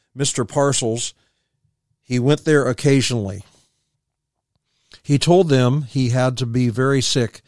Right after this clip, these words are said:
very sick, no devil come yet. The question has often been asked,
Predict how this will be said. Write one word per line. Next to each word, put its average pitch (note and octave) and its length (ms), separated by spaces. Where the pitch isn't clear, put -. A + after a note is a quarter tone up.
very C#3+ 240
sick, - 340
no B2 180
devil B2 340
come A#2+ 260
yet. A2 380
The B2+ 80
question D#3 640
has A#2+ 280
often C3 420
been A#2 140
asked, A2+ 420